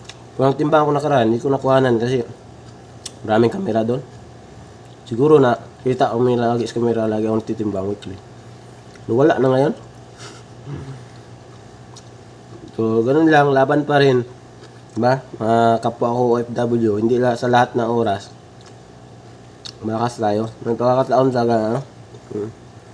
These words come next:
Para namula-mula ang mukha ko eh. Solid din man siya lagnat, kaso, ano ba, sagabal sa trabaho kasi alam mo yung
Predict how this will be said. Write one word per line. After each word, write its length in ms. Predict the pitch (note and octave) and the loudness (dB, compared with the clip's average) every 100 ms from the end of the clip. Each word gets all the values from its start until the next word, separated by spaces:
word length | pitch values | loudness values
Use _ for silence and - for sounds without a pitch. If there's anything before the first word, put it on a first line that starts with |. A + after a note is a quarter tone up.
| - - - - - - - - - - - - - - - | -20 -20 -20 -20 -20 -20 -20 -20 -20 -20 -20 -20 -20 -20 -16
Para 200 | - G2 | -6 -2
namula-mula 680 | G#2+ A2+ A2+ A2 A2+ A2+ G#2 | 0 2 2 2 4 2 0
ang 80 | G#2+ | -4
mukha 240 | A2 A2 | -6 -6
ko 160 | G#2+ A2+ | -8 -10
eh. 80 | - - - - - - - - - - - - - - - - - - | -12 -18 -20 -20 -20 -20 -20 -20 -20 -20 -20 -20 -20 -20 -20 -20 -16 -2
Solid 320 | C#3 D#3 D3 | 4 4 4
din 100 | D3 | 0
man 140 | D3 | 2
siya 160 | D3+ C3+ | 2 2
lagnat, 280 | B2 C#3+ - | 0 -2 -2
kaso, 360 | C3+ C#3+ C3+ - - - - - - - - - - - - - - - - - A#2 | -2 -2 -4 -10 -20 -20 -20 -20 -20 -20 -18 -18 -20 -20 -20 -20 -20 -20 -20 -12 -4
ano 140 | C3 | -2
ba, 80 | B2 | -2
sagabal 520 | A2 A2+ B2 B2 C3 C3 | -4 0 2 2 0 -4
sa 80 | - | -6
trabaho 400 | A#2+ A#2+ C3 B2+ | -4 -2 -2 -4
kasi 240 | A#2+ B2+ | -4 -2
alam 160 | A#2+ B2 | 0 0
mo 60 | |
yung 160 | B2 | 0